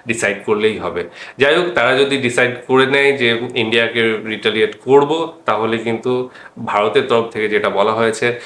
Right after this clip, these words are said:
যে আমরা এটা পুরোপুরি যুদ্ধের, act of war ধরে নিয়ে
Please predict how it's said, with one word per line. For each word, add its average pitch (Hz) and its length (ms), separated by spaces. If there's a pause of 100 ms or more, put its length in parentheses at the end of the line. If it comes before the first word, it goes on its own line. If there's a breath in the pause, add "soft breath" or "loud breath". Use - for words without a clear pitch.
(240 loud breath)
যে 104 140
আমরা 104 280
এটা 107 240
পুরোপুরি 117 600
যুদ্ধের, 107 600 (440)
act 117 320
of 107 320
war 107 260
ধরে 104 240
নিয়ে 101 320